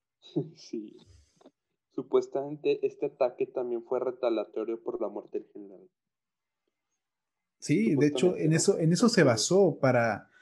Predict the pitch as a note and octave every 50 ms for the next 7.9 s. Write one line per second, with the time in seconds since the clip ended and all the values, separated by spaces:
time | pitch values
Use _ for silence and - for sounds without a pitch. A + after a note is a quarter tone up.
0 | _ _ _ _ _ _ _ _ - B2 A#2 A2+ A2+ A2+ A2 G#2+ G#2 G2+ - -
1 | - A#2+ A#2 A2+ G2+ B2 B2+ A#2+ G2+ - - - C3 B2 A#2+ A2+ A#2 A#2 A2+ -
2 | B2 B2+ C3+ C#3 C#3 - D#3 C#3+ C3+ B2+ - C3 - C3+ C3 B2+ C3 C3+ C3+ C3+
3 | B2 A#2 A2+ G#2 G2+ - - A#2 A2+ G#2 - - B2 A#2+ B2 B2+ B2+ B2 A#2 G#2+
4 | A2 - _ _ _ _ _ _ _ - B2 A#2 A2 G#2+ - B2 A#2+ A#2 C3 C3+
5 | C#3 C#3+ D3 C#3+ - _ _ _ _ _ _ _ _ B2+ A#2 A#2+ A2+ A2 A2 G#2
6 | G2+ G#2+ G#2 _ _ _ _ _ _ _ _ _ _ C#3 B2 A#2 A2 G#2+ - -
7 | B2+ A#2+ - B2 A#2 - - B2+ A#2+ A#2+ A2+ A#2+ B2 B2 A#2+ A2 -